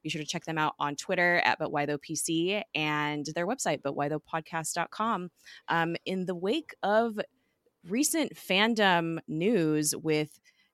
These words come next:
the M C U, Game of Thrones, Star Wars, everything that you love, there's so much good content on the site right now. So, um, be sure to go check that out. We're super proud to be a part of their community.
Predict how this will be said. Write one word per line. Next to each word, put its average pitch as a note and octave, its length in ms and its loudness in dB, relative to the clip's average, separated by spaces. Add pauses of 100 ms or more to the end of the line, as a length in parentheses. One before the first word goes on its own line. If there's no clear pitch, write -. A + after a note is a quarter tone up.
(140)
the E3 100 4
M G#3+ 100 4
C A3 160 0
U, F#3+ 520 6
Game G#3 220 4
of G3+ 80 2
Thrones, F3 680 2
Star F#3 360 8
Wars, D#3+ 580 2 (160)
everything F#3+ 360 0
that D#3 100 -4
you E3 100 0
love, D3+ 480 2 (320)
there's D#3 220 -2
so F3+ 180 0
much E3+ 180 0
good D3+ 160 -2
content C#3+ 640 0
on C#3+ 400 0
the D3 80 -8
site C#3+ 280 0
right D3+ 180 -2
now. D#3 320 2
So, C#3 580 0
um, C3+ 160 -4
be D3 80 -8
sure A3 140 -4
to C4+ 60 -4
go B3+ 120 -4
check A3+ 200 -6
that G3 120 0
out. A#2 500 2
We're D#3 60 -12
super - 240 -8
proud D3 240 -2
to C#3+ 60 -10
be C3 60 -6
a B2 40 -6
part C3+ 160 -8
of A#2+ 60 -10
their A#2 80 -12
community. - 440 -12